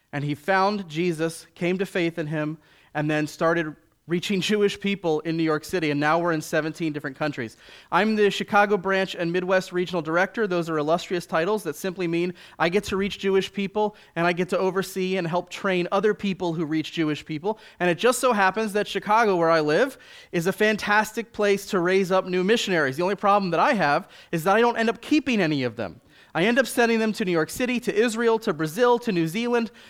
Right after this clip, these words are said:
I need to keep some. So if anybody wants to be a full-time missionary and work with me reaching Jewish people, the three hundred thousand or so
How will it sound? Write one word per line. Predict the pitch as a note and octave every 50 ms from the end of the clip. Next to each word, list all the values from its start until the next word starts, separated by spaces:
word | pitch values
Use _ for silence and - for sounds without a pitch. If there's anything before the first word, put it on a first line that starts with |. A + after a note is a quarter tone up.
| - - -
I | D#3+ F#3
need | G#3 A#3 G#3
to | A#3
keep | G#3 - - A3+ G#3+
some. | - - E3+ C#3+
So | - E3+
if | D#3+
anybody | E3+ G3 A3 A3 G#3+ A#3 A3 A3
wants | G#3 G#3 G#3+ G#3
to | - F#3
be | E3+ F3+ F#3+
a | F3+
full-time | - G#3 G3 F#3+ - G3+ F#3+ F3+
missionary | F#3 F3+ - - F#3 E3 D#3+ D#3+ D#3 D#3 D3+ - - - - -
and | D#3+ E3 E3+
work | G3 G#3 G3+
with | A3 G3 F3+
me | F#3 F3+
reaching | E3+ E3+ E3+ - F#3 E3+
Jewish | D3 E3+ F3+ F#3 F3+ F3+ -
people, | - F3+ E3+ - F3
the | D#3
three | D3+ - - F3+ F3
hundred | E3+ E3 D#3 D#3+ D#3
thousand | - E3 D#3 D#3+ D#3 D3+ D#3+ D#3
or | D3+
so | D3 - - D3+ D3 D3 C#3+